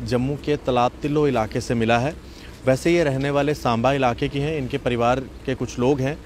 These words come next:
आज सुबह भी आप प्रदर्शन देख रहे थे, सांबा से हमने आपको जो visuals दिखाए, already सांबा में जो है इनके परिवार और कुछ, अ, जो, अ, आसपास के लोग हैं उनके तरफ से प्रदर्शन किया गया, इंसाफ की गुहार लगाई गई है।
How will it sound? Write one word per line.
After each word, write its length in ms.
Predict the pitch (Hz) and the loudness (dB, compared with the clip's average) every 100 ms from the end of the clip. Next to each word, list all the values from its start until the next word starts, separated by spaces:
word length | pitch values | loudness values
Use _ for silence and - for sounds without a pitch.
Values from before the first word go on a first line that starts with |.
| - - - | -18 -18 -2
आज 100 | 131 | -2
सुबह 280 | - 131 139 | 0 0 2
भी 140 | 156 156 | 2 2
आप 140 | 147 | 2
प्रदर्शन 520 | 139 110 123 - 143 | 0 0 0 -2 -2
देख 200 | 123 117 | -2 -2
रहे 80 | 127 | -2
थे, 120 | 151 | -2
सांबा 400 | - 117 120 131 | 0 0 2 2
से 340 | 131 139 131 113 117 | 2 0 0 -2 -4
हमने 220 | 120 123 | -2 -2
आपको 300 | 120 139 135 | -2 -2 0
जो 120 | 123 | 0
visuals 400 | 120 110 139 123 | 0 0 0 0
दिखाए, 380 | 120 120 120 160 - - - 123 | 0 2 2 0 -8 -14 -2 4
already 340 | 131 135 160 | 4 4 0
सांबा 380 | - 131 131 143 | 0 0 2 2
में 160 | 139 | 0
जो 120 | 131 131 | 0 0
है 160 | 139 | 0
इनके 200 | 131 139 | -2 -4
परिवार 420 | 131 127 123 127 | -2 0 2 2
और 260 | 139 135 127 - - - | 2 2 -2 -6 -12 0
कुछ, 240 | 143 - 127 | 0 2 0
अ, 80 | 98 - - - | -2 -6 -10 0
जो, 720 | 113 117 113 127 123 123 117 113 107 104 104 - 117 | 4 4 4 2 4 4 4 4 4 2 2 -2 0
अ, 20 | |
आसपास 440 | 117 - 131 131 | -2 2 0 0
के 100 | - | 0
लोग 200 | 123 117 | 0 2
हैं 60 | 135 | 2
उनके 240 | 131 139 | 0 0
तरफ 200 | 120 127 | 0 0
से 160 | - 135 | 0 -2
प्रदर्शन 480 | 123 110 113 147 139 | 0 0 0 0 -2
किया 260 | 131 120 | 2 4
गया, 140 | 117 131 | 4 2
इंसाफ 460 | 123 98 117 117 | 2 2 2 4
की 120 | - 120 | 0 0
गुहार 340 | 117 113 120 | 4 6 4
लगाई 260 | 123 113 110 | 4 2 2
गई 140 | 120 | 2
है। 160 | 135 | 2